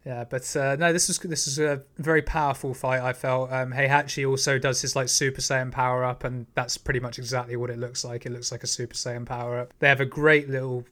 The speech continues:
few fights, and it actually ends with, uh, Kazuya sort of seeing all the times in his past that Heihachi's been a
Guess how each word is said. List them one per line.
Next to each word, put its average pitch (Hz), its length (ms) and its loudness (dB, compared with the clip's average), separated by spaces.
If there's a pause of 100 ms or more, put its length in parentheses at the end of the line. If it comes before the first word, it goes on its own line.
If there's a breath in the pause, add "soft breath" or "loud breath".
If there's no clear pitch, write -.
(120)
few 127 220 -8
fights, 131 420 0
and 143 80 -2
it 143 60 4
actually 156 400 2
ends 120 680 -2 (120)
with, 127 320 -6
uh, 123 220 -2 (160)
Kazuya 139 500 2
sort 135 240 0
of 120 80 -8
seeing 139 600 2
all 131 240 -2
the 127 160 -4
times 127 480 -4
in 127 100 -4
his 120 160 -6
past 127 520 -2
that 120 120 -6
Heihachi's 127 520 -2
been 123 180 -6
a 120 60 -6